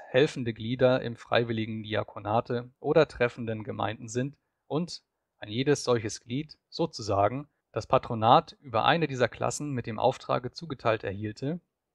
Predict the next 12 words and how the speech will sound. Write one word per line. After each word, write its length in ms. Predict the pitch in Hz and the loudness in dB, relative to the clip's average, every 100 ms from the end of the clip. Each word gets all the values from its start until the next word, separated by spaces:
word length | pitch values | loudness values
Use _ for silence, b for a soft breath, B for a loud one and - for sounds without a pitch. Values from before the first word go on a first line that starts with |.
| - | -12
die 80 | 110 | -2
Lebensgänge 840 | 127 151 139 - 123 127 127 131 - | -2 -2 -4 -2 0 0 -2 -4 -8
der 100 | 107 | -4
jungen 280 | 113 117 | -2 -2
Leute 360 | 101 104 123 - | 0 0 0 2
aufmerksam 600 | 135 - 135 - 123 117 | 0 0 -8 -4 -4 -4
zu 120 | - | -6
verfolgen, 600 | - 110 113 120 131 135 - _ _ _ | -12 -6 2 2 2 -6 -14 _ _ _
auf 160 | 110 - | -8 -6
diejenigen, 640 | 175 139 107 98 98 107 _ _ - | 0 2 2 -4 -10 -20 _ _ -8
welche 240 | 110 - | -6 -2
elternlos 720 | 131 139 131 127 127 127 - | -2 0 0 2 2 2 -6